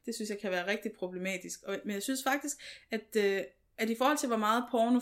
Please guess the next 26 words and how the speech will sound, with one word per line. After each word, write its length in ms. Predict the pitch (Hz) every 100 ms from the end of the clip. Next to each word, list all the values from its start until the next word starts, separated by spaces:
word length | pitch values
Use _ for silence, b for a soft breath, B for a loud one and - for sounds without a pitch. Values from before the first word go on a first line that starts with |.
| -
fylder, 260 | 262 277 320
og 140 | 302
hvor 120 | 208
meget 240 | 196 190 202
for 60 | 196
eksempel 220 | 202 185
vores 200 | 185 190
unge 220 | 202 226
mennesker 380 | 226 226 247 - -
alt, 260 | 262 262
alt 220 | 202 202
for 60 | 196
tidligt, 500 | 185 226 226 226 208 -
øh, 220 | - 180 180
ofte 340 | 196 202 196
vil 80 | 180
blive 240 | 175 170 226
udsat 420 | 262 262 202 185 -
for 80 |
det, 180 | 214 240 233 B B -
der 60 |
snakker 360 | 247 247 247 247
vi 80 | 226 -
alt 240 | 277 262
for 120 | -
lidt 340 | 220 220 254